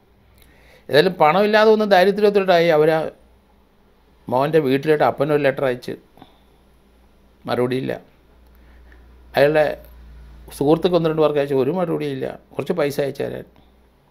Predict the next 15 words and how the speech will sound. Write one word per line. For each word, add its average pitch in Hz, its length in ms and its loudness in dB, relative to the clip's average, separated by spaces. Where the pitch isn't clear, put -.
അവസാനം 185 520 0
സുഹൃത്തിന് 180 400 0
എഴുതി, 196 380 4
കേശവൻകുട്ടിക്ക് 196 560 0
എഴുതി, 190 180 2
"ഇവിടെ 165 200 2
ഒരു 160 260 4
രക്ഷയില്ല, 185 680 0
ഞങ്ങളിവിടെ 160 380 -4
പട്ടിണി 160 340 -4
കിടക്കുകയാണ്, 165 360 -4
എത്രയും 175 400 -4
പെട്ടെന്ന് 170 260 0
വരണം 151 280 -2
നിങ്ങൾ, 139 300 -8